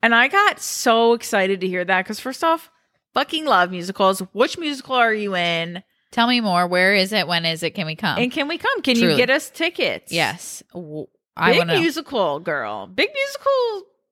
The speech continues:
Speaker 1: gals.
Speaker 2: Big musical gals, plural for sure. Um, and it just brings me back, 'cause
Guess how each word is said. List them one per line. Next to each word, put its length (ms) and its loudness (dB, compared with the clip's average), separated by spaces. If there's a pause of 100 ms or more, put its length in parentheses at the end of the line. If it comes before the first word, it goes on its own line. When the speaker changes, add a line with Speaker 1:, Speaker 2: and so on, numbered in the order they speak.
(140)
Speaker 1:
gals. 800 -2 (300)
Speaker 2:
Big 160 4
musical 480 -2 (180)
gals, 920 -2 (220)
plural 440 2
for 180 -6
sure. 420 -2 (360)
Um, 400 2 (1600)
and 400 2
it 100 0
just 180 0
brings 160 0
me 100 -2
back, 260 2
'cause 160 0